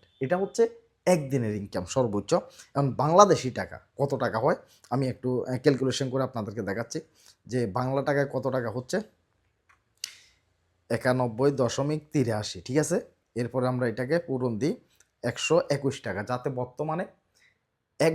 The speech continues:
ডলার সমান একশো একুশ টাকা দিচ্ছে। তাহলে দেখেন, এ-, একদিনের ভিতরে ইনকাম হয়েছে এখানে কত দেখেন,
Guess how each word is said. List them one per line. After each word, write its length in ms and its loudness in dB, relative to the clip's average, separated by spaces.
ডলার 280 2
সমান 240 0
একশো 220 0
একুশ 180 0
টাকা 220 -2
দিচ্ছে। 280 -6
তাহলে 280 2
দেখেন, 200 -2
এ-, 100 -6
একদিনের 460 2
ভিতরে 200 2
ইনকাম 300 4
হয়েছে 260 -2
এখানে 180 -2
কত 100 -2
দেখেন, 180 -2